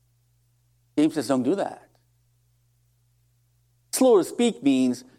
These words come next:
don't react harsh, don't react fast and furious. Oh, that movie's coming out, right? Don't act, don't be like Vin Diesel. D-, Vin Diesel? Din, Van Diesel?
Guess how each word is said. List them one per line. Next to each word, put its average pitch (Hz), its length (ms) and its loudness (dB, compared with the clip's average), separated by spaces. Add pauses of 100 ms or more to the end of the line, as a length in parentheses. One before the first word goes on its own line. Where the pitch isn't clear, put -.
(120)
don't 214 460 2
react 180 640 2 (320)
harsh, 190 300 0 (340)
don't 262 260 4
react 190 320 2
fast 214 720 2
and 165 160 0
furious. - 800 -2 (500)
Oh, 185 60 -6
that 175 120 0
movie's 185 220 -2
coming 104 220 -10
out, - 80 -14
right? 170 160 -8 (240)
Don't 240 260 4
act, 226 240 0
don't 285 160 4
be 339 80 6
like 311 160 4
Vin 240 240 4
Diesel. 180 520 0
D-, 196 100 4
Vin 202 340 2
Diesel? 196 340 -2
Din, 190 500 0 (1080)
Van 202 280 4
Diesel? 240 580 2